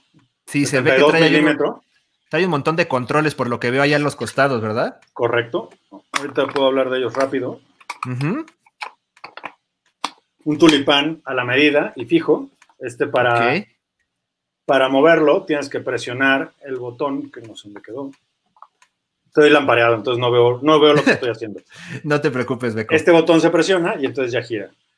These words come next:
Speaker 2: O
Speaker 1: Ok.
Speaker 2: si lo cierras, ya no gira nada hasta que lo aprietas. Los controles que tiene aquí, así rápido,
Speaker 1: Ujú.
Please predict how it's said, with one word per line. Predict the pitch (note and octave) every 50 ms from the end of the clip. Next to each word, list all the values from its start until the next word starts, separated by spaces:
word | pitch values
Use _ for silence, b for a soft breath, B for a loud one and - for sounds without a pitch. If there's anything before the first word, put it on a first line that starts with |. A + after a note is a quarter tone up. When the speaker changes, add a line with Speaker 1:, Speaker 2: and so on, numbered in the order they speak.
| _ _
Speaker 2:
O | - F3 D#3+ D#3+ F3 G#3 G#3 - -
Speaker 1:
Ok. | G#2+ - _ - A#2
Speaker 2:
si | A2 A2+ B2 C#3
lo | B2
cierras, | A#2 - E3+ E3 D3+ C3 D3+ G#3+ - - - _ _ _ _ _ _ _ _ _ _ _ _ _ _ _ _ -
ya | D3+ C#3 C3 C#3+ C3+
no | C3 C3 B2
gira | B2 C3+ B2+ B2+
nada | C3 D#3 E3 E3 D#3+ F#3+ A3 - -
hasta | B2 A2+ - - A#2 -
que | - C#3 E3+ G#3+ - _
lo | - B2+ A#2
aprietas. | G#2 B2 A#2 G#2 - - - - - - - - _ _ _ _ _ _ _ _ _ _ _ _ _ _
Los | C#3+ - -
controles | F3 D#3+ D#3 G3 A3 A#3+ A#3 -
que | F3+ D#3+
tiene | - F3 E3+ E3 E3+
aquí, | D3+ - D3+ C#3+ D3 - - - _ _ _ _ _ _ _ - D#4+
así | D4 A#2+ A#2+ - D#3 D3 D#3+ - - _ _ _ -
rápido, | - C3 C3 C3 C3 C3 B2 B2 - - - _ _ _ _ _ _ _ _ _
Speaker 1:
Ujú. | B2 A2+ B2 C3+ E3+ B3 D4+